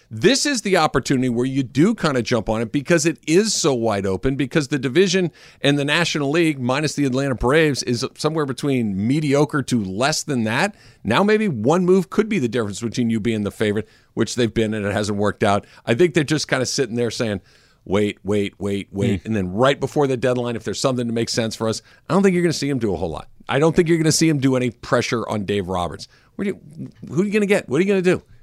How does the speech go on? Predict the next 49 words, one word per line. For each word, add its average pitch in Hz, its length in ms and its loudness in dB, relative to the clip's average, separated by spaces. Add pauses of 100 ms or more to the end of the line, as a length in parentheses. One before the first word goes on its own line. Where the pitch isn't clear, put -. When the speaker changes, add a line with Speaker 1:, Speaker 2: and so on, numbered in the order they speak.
(140)
Speaker 1:
Wait, 170 180 2
wh-, 160 160 -2
what 175 180 6
has 196 140 2
he 202 100 -2
done 165 300 -2
that's 151 160 -6
been 151 160 -2
so 151 220 2
egregious? 127 600 0 (160)
Speaker 2:
Bullpen 135 400 8
guys? 147 380 6 (640)
Speaker 1:
Who? 269 340 8 (360)
Right? 180 260 6
Speaker 2:
Mm-hmm. 202 120 0
Speaker 1:
Y-, 185 160 0
you're 185 140 6
right. 190 260 4
Their, 170 120 0
their 190 160 4
bullpen 220 500 0
stinks, - 1000 -2
Speaker 2:
Mm-hmm. 90 100 -2
Speaker 1:
but 190 120 4
it's 175 140 -2
not 226 120 4
like, 180 160 0
"Hey, 147 160 -2
th-, 156 300 4
this 185 200 6
guy 165 200 4
over 143 180 2
here 143 180 4
and 104 140 2
that 151 180 2
guy 135 120 4
over 123 140 4
there." 110 220 2
Everybody 208 380 4
wants 151 320 0
the 123 100 2
one 131 160 2
or 131 60 -4
two 131 160 0
guys 117 260 2
that 123 80 2
we 110 160 0
all 110 160 2
know. 113 400 2